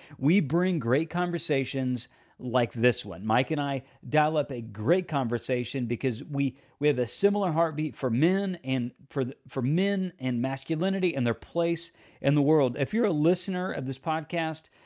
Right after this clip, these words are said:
for the first time, I just want to say thank you so much for leaning in. I know this conversation is gonna be valuable if you apply what you hear. Also, if you are a longtime listener, I just want to say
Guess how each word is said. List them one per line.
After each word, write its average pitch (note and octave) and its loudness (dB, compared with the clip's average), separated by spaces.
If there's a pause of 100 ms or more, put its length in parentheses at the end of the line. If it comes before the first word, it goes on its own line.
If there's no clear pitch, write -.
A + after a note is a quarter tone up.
(140)
for D#3 -2
the C3+ 2
first A3 0
time, A#2 0
I D3 -2
just F3 -4
want E3+ -2
to D3 0
say D#3 -4 (220)
thank F#3 -4
you F#3 -2
so F3 0
much E3+ 0
for C#3+ -4
leaning E3 0
in. D#3 -2
I C3 -4
know E3 2
this D3+ -2
conversation C3 -2
is A2 -6
gonna A#2+ -2
be A2+ 0
valuable C3 -2 (260)
if E3 2
you E3+ 2
apply B2+ -4
what A2 -4
you G#2+ -4
hear. A2 -2 (480)
Also, D3+ -2
if C3+ -2
you G#3+ 2
are F#3 4
a D#3+ 4
longtime D3+ 0
listener, G#2 -4
I D#3 -2
just E3+ -2
want E3 0
to C#3 0
say D3 -2